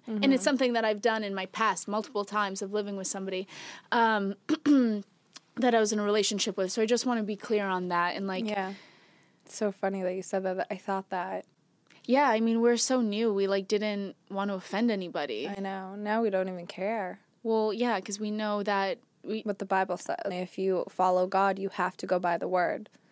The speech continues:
Speaker 2: Um,
Speaker 1: So we have so many questions.
Speaker 2: Yeah.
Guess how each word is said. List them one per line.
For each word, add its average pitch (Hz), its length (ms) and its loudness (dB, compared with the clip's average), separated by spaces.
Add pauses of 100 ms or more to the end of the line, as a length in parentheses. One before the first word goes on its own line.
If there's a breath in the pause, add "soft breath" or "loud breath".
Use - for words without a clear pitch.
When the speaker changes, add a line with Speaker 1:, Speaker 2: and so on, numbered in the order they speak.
(120)
Speaker 2:
Um, 220 460 4
Speaker 1:
So 254 320 6
we 294 220 4
have 240 560 2
so 277 360 0
many 254 220 2
questions. 214 480 0
Speaker 2:
Yeah. 202 500 4